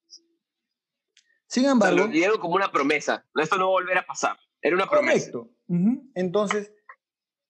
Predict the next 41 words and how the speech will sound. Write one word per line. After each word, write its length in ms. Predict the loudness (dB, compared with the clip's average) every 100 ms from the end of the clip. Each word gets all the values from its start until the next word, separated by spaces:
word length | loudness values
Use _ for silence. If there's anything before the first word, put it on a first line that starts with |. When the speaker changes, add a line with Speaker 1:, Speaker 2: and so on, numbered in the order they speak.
| _
Speaker 1:
sin 260 | -4 0
embargo, 760 | 4 4 4 4 2 0 -6 _ -4
a 120 | -4
finales 320 | 0 0 2
de 60 | 0
los 120 | 0
sesenta 640 | 0 -2 -2 0 -4 -4 _ _
comienza 360 | -4 0 0 0
a 20 |
haber 120 | -2 -2
una 200 | -4 -8
crisis. 440 | -10 -12 -14 _
De 80 | -10
nuevo, 260 | -8 -8 -6
¿por 180 | -6 -2
qué? 300 | -2 -2 -4
Y 100 | -2
una 180 | 0 2
de 60 |
las 180 | 0 -4
principales 480 | -6 -10 -4 -2 -2
razones 340 | -6 -10 -12
de 80 | -16
por 140 | -20 -6
qué 80 |
hay 60 | -4
esta 160 | -4 -8
crisis, 300 | -10 -10 -10
porque 200 | -12 -10
la 100 | -10
gente 260 | -10 -10
volvió 340 | -10 -6 -4 -4
a 40 |
sentir 360 | -4 -14 -8 -8
lo 80 | -8
mismo 320 | -16 -18 -20
que 80 | _
en 60 |
los 60 | _
años 260 | -20 -20 -14
treinta, 320 | -8 -6